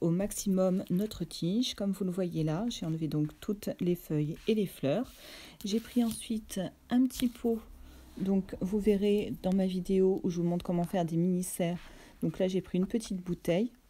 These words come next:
On met donc notre petite pousse, enfin notre branche, dedans. Et il suffit de l'arroser et d'attendre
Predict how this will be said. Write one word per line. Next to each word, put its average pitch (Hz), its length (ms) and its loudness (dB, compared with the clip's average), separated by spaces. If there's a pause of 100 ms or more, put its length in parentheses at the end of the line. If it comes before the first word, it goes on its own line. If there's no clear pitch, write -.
(680)
On 254 60 6
met 262 140 6
donc 226 400 2 (340)
notre 220 600 2 (340)
petite 220 420 -2
pousse, 214 460 0 (380)
enfin 165 120 -4
notre 202 200 0
branche, 175 540 -2 (1000)
dedans. 196 480 2 (1400)
Et 233 60 6
il 247 180 6
suffit 180 420 -2 (260)
de 214 180 2
l'arroser 175 580 -2 (1040)
et 202 80 4
d'attendre 170 600 2